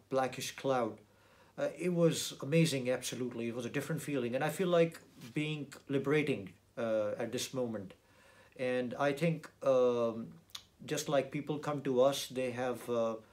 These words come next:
put their faith, their trust in us. I have a great deal of trust in, uh, in Abdul Qadir because he's been doing it for decades and he's the best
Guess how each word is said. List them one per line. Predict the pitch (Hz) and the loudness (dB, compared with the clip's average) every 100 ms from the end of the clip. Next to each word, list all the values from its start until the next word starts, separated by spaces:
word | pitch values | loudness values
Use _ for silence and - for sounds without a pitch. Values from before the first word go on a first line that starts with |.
| _ | _
put | 143 123 | -4 -2
their | 127 117 113 - | 0 2 0 -2
faith, | 139 135 135 - | 0 0 0 -4
their | 123 113 | -4 -2
trust | - 139 - | -2 -4 -2
in | 135 | -4
us. | 131 160 - - - _ - - _ - | -4 -4 -6 -8 -14 _ -20 -20 _ -4
I | 120 | -2
have | 135 120 | 0 -2
a | |
great | - 135 | 2 2
deal | 135 135 | 2 2
of | 131 - - | 2 0 -4
trust | 147 135 - - - _ _ _ _ | -2 0 -4 -8 -18 _ _ _ _
in, | 131 127 123 | -4 -4 -4
uh, | 123 123 120 120 113 - _ _ _ _ | -2 0 0 0 0 -4 _ _ _ _
in | 123 123 120 | -4 -4 -4
Abdul | 123 127 123 | -6 -4 0
Qadir | 131 123 147 - | 0 2 -2 -4
because | 123 120 120 110 - | -4 -2 -2 -2 -4
he's | - 139 113 | -2 -4 -2
been | 135 117 | -4 -2
doing | 131 139 | -2 0
it | 135 135 | 0 0
for | 127 | 0
decades | 127 131 160 - - - - - - | 0 0 -4 -4 -10 -12 -20 -16 -6
and | 127 | -4
he's | 143 - | -4 -2
the | 123 | 0
best | 123 - - - - | 2 2 -2 -6 -12